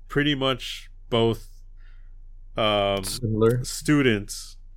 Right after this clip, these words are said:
Speaker 1: of the Johan Cruyff philosophy of attacking football.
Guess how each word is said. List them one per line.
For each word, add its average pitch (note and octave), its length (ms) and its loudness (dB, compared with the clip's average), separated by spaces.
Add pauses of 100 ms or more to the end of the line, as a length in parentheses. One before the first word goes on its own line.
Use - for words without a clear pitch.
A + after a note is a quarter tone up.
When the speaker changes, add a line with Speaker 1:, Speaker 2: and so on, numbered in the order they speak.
(120)
Speaker 1:
of A2 200 0
the G#2+ 140 2
Johan A2 640 0
Cruyff - 680 -2 (460)
philosophy G2+ 920 -2
of G2 160 -6
attacking G2 420 -4
football. - 580 -10